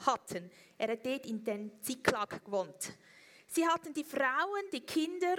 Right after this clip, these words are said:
und alle anderen gefangen genommen und verschleppt, aber niemand getötet. Als David und seine Männer kamen, sahen sie die niedergebrannte Stadt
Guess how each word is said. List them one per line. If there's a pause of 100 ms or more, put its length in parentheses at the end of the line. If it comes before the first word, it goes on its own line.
und (100)
alle (120)
anderen
gefangen
genommen
und
verschleppt, (400)
aber
niemand
getötet. (1400)
Als
David
und
seine
Männer
kamen, (220)
sahen
sie
die
niedergebrannte
Stadt